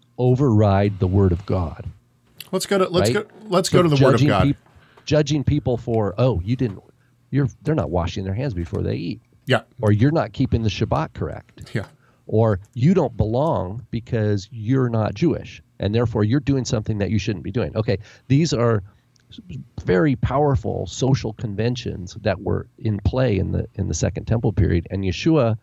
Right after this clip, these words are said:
Speaker 1: said, "Look, you guys are hypocrites. You're, you're letting these social, these powerful social, um, uh, institutions override the very Word of God." And so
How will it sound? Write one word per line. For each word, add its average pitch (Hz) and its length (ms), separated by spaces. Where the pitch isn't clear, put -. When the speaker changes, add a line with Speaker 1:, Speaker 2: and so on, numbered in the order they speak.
Speaker 1:
said, 120 240
"Look, 147 240
you 143 80
guys 120 240
are 107 80
hypocrites. - 560
You're, 123 240
you're 123 260
letting 127 420
these 110 200
social, 123 640
these 90 160
powerful 123 420
social, 110 560
um, 85 420
uh, - 140
institutions 117 840
override 123 520
the 101 80
very 113 280
Word 107 220
of 98 140
God." 117 400
And 101 100
so 117 300